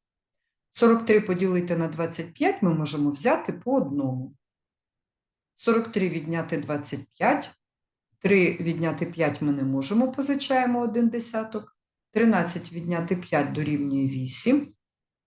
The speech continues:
три відняти два дорівнює один. Вісімнадцять поділити на двадцять п'ять ми не можемо, зносимо два.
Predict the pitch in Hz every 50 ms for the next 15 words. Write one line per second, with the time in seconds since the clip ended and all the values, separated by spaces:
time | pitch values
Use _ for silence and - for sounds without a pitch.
0 | _ _ - - 220 220 196 175 175 165 175 175 175 170 160 151 - - - -
1 | 180 247 330 359 202 175 156 160 196 226 247 240 226 226 220 220 - - 180 165
2 | 139 139 135 131 131 135 143 - _ _ _ _ _ _ _ - 185 196 196 -
3 | 226 220 202 180 170 - - 151 - - 170 156 156 175 175 175 165 170 - 165
4 | 160 151 147 147 151 156 156 - 180 - - - 320 392 - - 196 196 220 208
5 | 180 156 143 135 135 131 135 139 135 135 147 147 285 330 392 - - 311 285 269
6 | 233 - - 120 139 135 127 - -